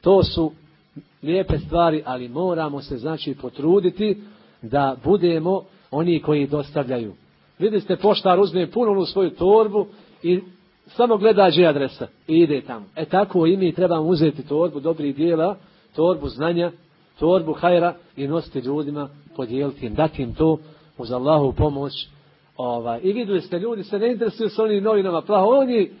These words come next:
reda radi prelista šta ima u njima. Eto, da vidi na njih kakva nova sreća ispala,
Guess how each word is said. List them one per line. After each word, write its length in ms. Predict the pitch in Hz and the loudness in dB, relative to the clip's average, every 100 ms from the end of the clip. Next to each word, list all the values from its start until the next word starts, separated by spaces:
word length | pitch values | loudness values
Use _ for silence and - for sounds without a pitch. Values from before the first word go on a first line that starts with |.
| - | 0
reda 340 | 214 247 196 | 6 8 8
radi 360 | 214 233 185 - - - | 4 4 0 -6 -16 0
prelista 600 | 208 208 208 - 160 113 _ _ | 2 2 -2 0 0 0 _ _
šta 260 | - 220 | -2 4
ima 340 | 202 208 190 160 | 4 4 2 0
u 100 | 156 | -2
njima. 220 | 147 117 - _ - | -6 -12 -16 _ 0
Eto, 220 | 214 180 | 0 2
da 100 | 180 | 2
vidi 400 | 180 202 190 190 - - | 2 2 2 2 -4 -6
na 120 | 170 | 0
njih 180 | 180 165 | 2 2
kakva 280 | 165 156 156 | -2 -2 0
nova 260 | 175 147 | 2 0
sreća 380 | - 160 160 147 | -2 -6 -4 -6
ispala, 420 | 147 - 151 139 | -6 -6 -6 -6